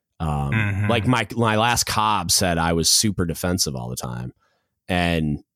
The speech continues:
Speaker 1: I'm, eh, it, that's why, is 'cause, like, I've been constantly underestimated, told I'm less intelligent, told, like,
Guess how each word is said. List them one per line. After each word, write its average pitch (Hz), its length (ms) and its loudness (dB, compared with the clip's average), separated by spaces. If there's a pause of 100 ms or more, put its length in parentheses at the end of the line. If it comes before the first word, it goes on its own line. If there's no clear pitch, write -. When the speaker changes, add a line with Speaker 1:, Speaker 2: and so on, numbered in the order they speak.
(500)
Speaker 1:
I'm, 104 260 0 (120)
eh, 110 100 -2 (160)
it, 110 180 -2
that's 123 260 0
why, 107 500 0
is 71 220 -2
'cause, 123 240 2
like, 117 160 0
I've 107 240 0
been 107 140 2
constantly 117 640 2
underestimated, 104 920 2
told 101 260 -2
I'm 101 100 0
less 95 200 0
intelligent, 92 640 0
told, 95 300 0
like, 90 220 -2